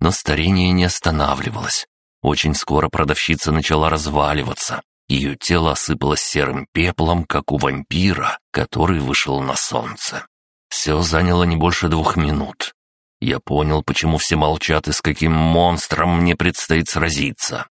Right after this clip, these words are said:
Водяной. Любое произнесённое слово он может воплотить в жизнь самым извращённым способом.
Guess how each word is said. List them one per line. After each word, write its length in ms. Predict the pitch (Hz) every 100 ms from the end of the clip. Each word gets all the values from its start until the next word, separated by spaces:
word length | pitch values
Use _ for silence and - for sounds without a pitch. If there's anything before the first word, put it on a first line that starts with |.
| _ _ _
Водяной. 1000 | - 65 80 80 80 87 85 82 69 - - _ _ _
Любое 500 | - 65 - 82 95
произнесённое 920 | 82 82 82 78 76 - 76 71 69
слово 600 | - - 71 85 90 69 69
он 200 | 85 95
может 380 | 87 92 98
воплотить 540 | 80 82 82 85 82 67
в 80 | 76
жизнь 460 | - 85 76 76
самым 540 | 73 - 78 92 90 85
извращённым 720 | 76 76 80 - 76 76 73
способом. 800 | - - 73 - 71 65 67 69